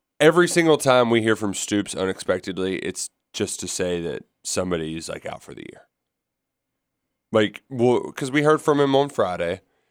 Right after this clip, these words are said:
Usually, then if it's a quick turnaround like that, it's like, "Well, we had five practices, but we lost somebody, and I'm just gonna get it out of the way, and then I'll talk for two minutes and be done." Um, and I know Kenneth Horsey got hurt over the weekend, but I heard that he was actually in the clear.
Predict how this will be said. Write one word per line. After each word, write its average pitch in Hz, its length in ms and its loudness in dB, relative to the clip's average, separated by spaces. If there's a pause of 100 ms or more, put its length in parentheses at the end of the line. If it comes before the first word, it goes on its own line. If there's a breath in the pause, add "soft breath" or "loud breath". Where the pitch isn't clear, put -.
(180)
Usually, 135 320 4
then 113 300 4
if 98 240 -8
it's 101 180 -2
a - 40 -8
quick - 240 -4
turnaround 95 380 -2
like 87 160 -6
that, 87 120 -2
it's - 120 -8
like, 90 180 -2
"Well, 117 200 6
we 120 80 4
had 113 120 2
five 120 240 4
practices, 113 460 2
but 85 180 -8
we 85 100 -6
lost 80 260 -2
somebody, 50 400 -14 (520)
and 90 140 -6
I'm 90 120 -4
just - 120 -12
gonna 87 120 -8
get 104 140 0
it 104 60 0
out 101 100 4
of 95 40 2
the 95 80 0
way, 90 360 2
and 85 100 -6
then 85 140 -6
I'll 82 80 -6
talk 98 220 0
for - 100 -20
two 101 140 -4
minutes 87 240 -8
and 82 80 -12
be 78 80 -10
done." 64 260 -20 (560)
Um, 78 560 -4 (1040)
and 98 120 -2
I 98 60 4
know 104 160 6
Kenneth 110 300 0
Horsey 110 360 -2
got 98 200 -2
hurt 151 200 4
over 120 160 4
the 95 60 -2
weekend, 95 480 -2
but 92 220 -2
I 90 140 -4
heard 98 300 0
that 87 180 -4 (100)
he 92 180 -8
was 90 100 -6
actually 92 280 -4
in 85 40 -10
the 78 60 -16
clear. 147 440 2